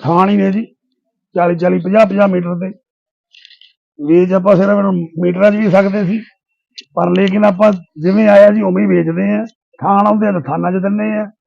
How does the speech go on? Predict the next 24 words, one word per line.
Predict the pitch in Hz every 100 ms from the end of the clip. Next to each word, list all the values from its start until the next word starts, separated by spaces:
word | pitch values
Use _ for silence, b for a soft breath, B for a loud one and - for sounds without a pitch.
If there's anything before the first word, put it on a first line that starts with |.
| _ _ _ _ -
ਕੱਟ | 170 165
ਪੀਸ | 240 226
ਆਉਂਦਾ | 220 220
ਤਾਂ | 208
ਕੱਟ | 185 160 165
ਪੀਸ | 156 135
ਦਿੰਨੇ | 156 147 143 135
ਆ। | 339 - _ _ _ _ _ _ _ -
ਇਹ | 196 233
ਸਾਰੀ | 196 208 202
ਕੁਆਲਿਟੀ | 208 208 202
ਆਪਣੇ | 202 202
ਕੋਲੇ | 202 202
ਕੱਟ | 175 165 175
ਪੀਸ | 185 180
'ਚ | 202
ਆਈ | 208 214
ਹੈ, |
ਪਿਓਰ | 196 202 247 214
ਫੁੱਲ | 180 185 180
ਵੈਲ | 175 180
ਦਾ | 175 151
ਮਾਲ | 151 165
ਹੈ। | 196